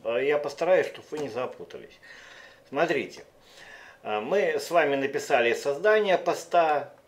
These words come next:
э, ну, э, обновление, удаление и так далее. Теперь, э, если мы посмотрим, э, то, э, нам надо лайки.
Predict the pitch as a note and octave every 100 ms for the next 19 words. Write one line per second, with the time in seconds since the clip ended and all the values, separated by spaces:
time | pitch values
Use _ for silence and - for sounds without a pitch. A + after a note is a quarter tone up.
0 | _ B2 A#2 A2+ A2 F#3+ G3+ F#3+ C3+ A#2+
1 | A#2 F2 G#2 G2+ - - G#2 A#2+ C#3+ F3+
2 | A3+ A3 F3 C3+ A#2+ C3 E3 G#3 G3 D#3+
3 | C#3+ C#3 D3+ C3 A#2 F#2 - - - -
4 | - - - - C#3 - A3 B3+ A3 -
5 | E3 C3+ C3+ B2+ A#2+ A2+ - - - -
6 | - - - - _ _ _ _ C#3+ F3
7 | D#3+ D#3+ D3+ C#3 D#3 D#3 F3+ F#3+ F#3+ D#3
8 | C#3+ B2+ A#2 _ _ _ _ _ A#2+ A2+
9 | G#2+ G#2 G2+ G2 F#2 - _ _ _ _
10 | _ - E3 D3 A#2 G2 - - G#2+ G#2+
11 | G#2 - - - B2 F3 F#3+ E3+ E3 D#3
12 | C#3+ - E2+ -